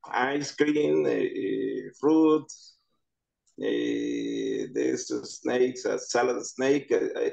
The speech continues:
salty snake, I don't know, so, uh, cookies, uh, uh, I like to, to eat, to drink, uh, a lot of coffee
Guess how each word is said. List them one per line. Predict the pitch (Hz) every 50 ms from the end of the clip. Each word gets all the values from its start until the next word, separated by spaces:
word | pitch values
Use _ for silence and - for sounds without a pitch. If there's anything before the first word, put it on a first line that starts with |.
| -
salty | - - - 139 156 151 - - - 120
snake, | - - - 131 - 127 123 -
I | - -
don't | 62 - - -
know, | - 120 -
so, | - - - - - _ _ _ _ _ _ _ _ _ _ _ _ - -
uh, | 101 101 104 107 113 - - 110 110 107 107 - - _ 123 - - -
cookies, | - 151 156 151 - - 147 151 147 147 143 131 127 - - -
uh, | 123 120 110 107 - - _ _ _ - 131 - _ _ _ _ _ _ _ _ _ _ _ _ _ - -
uh, | - - - - - - _ _ _ _ _ _ _ _ _ _ _ _ _ _ _ _ _ _ _ _ _ _ _ _ _ _ -
I | - - -
like | 381 - - - - - - - - -
to, | - 127 127 123 123 127 - - - _ _ -
to | 120 120
eat, | 127 143 139 - - 127 120 - - - _
to | - - - 117 58 58 57 57 - 101 101 101 104 - -
drink, | - 139 175 196 190 - -
uh, | 185 175 165 147 151 139 - 107 101 92 92 - - _ _ _ _ _ _ _ _ -
a | - 110
lot | 117 131 143
of | - - - -
coffee | - - - - - 165 175 190 214 214 196